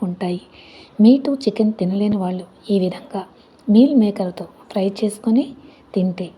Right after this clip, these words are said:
ఎన్నో విట-, vitamins, minerals and calcium అన్నీ పుష్కలంగా ఉండే మీల్ మేకర్ని ఈ విధంగా మనం ఎంజాయ్ చేయొచ్చు. మరి ఇది చాలా ఈజీగా తయారు చేసుకోవచ్చండి.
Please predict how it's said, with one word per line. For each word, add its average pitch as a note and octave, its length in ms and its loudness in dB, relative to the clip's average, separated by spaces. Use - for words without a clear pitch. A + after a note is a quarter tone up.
ఎన్నో A3+ 340 4
విట-, G#3 240 -6
vitamins, G#3 760 -2
minerals G3 480 -2
and F#3+ 120 -4
calcium F#3+ 500 -6
అన్నీ D4+ 440 -2
పుష్కలంగా G3+ 600 0
ఉండే F3+ 320 -6
మీల్ A3+ 240 4
మేకర్ని G3 540 -4
ఈ G#3 80 -2
విధంగా F#3 360 -6
మనం F#3+ 260 -2
ఎంజాయ్ G3+ 320 2
చేయొచ్చు. F#3+ 420 -2
మరి F3+ 220 -2
ఇది A#3+ 140 2
చాలా G3 420 -2
ఈజీగా G3+ 480 -2
తయారు G3 420 -4
చేసుకోవచ్చండి. F3+ 760 -6